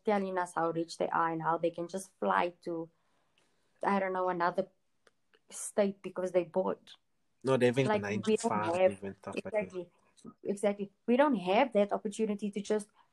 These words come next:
Speaker 1: "Oh, let me just fly to Durban because I have nothing to do for the day," and then come back tomorrow morning. Do you
Speaker 2: Mm.
Speaker 1: understand what I'm saying?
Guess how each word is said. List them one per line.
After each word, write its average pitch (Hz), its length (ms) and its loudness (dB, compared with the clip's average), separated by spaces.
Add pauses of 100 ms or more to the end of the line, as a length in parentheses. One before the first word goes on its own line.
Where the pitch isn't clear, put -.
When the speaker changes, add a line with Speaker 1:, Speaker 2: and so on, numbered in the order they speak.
Speaker 1:
"Oh, 277 120 8
let 262 160 4
me 285 100 2
just 277 200 -2
fly 254 140 6
to 247 100 -2
Durban 202 360 0
because 202 240 -4
I 208 40 2
have 202 120 0
nothing 185 280 -2
to 196 80 -12
do 175 160 -4
for - 120 -16
the 180 100 -4
day," 165 460 -2 (520)
and 202 100 0
then 185 120 -4
come 190 220 -2
back 180 200 -6
tomorrow 175 420 -2
morning. 170 440 -8 (160)
Do 208 60 -8
you 208 60 -4
Speaker 2:
Mm. - 60 0
Speaker 1:
understand 247 340 4
what 196 80 0
I'm 190 60 -6
saying? 180 220 -10